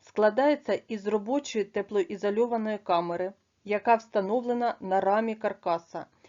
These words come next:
і закривається дверкою з накидним важелем. Усередині камери на однаковій відстані один від одного встановлені дев'ять блоків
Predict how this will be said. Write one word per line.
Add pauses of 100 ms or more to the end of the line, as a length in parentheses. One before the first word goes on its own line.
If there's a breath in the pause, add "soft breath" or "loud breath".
(340 soft breath)
і
закривається
дверкою (140)
з
накидним (100)
важелем. (720 loud breath)
Усередині
камери (320)
на
однаковій
відстані
один
від
одного
встановлені
дев'ять
блоків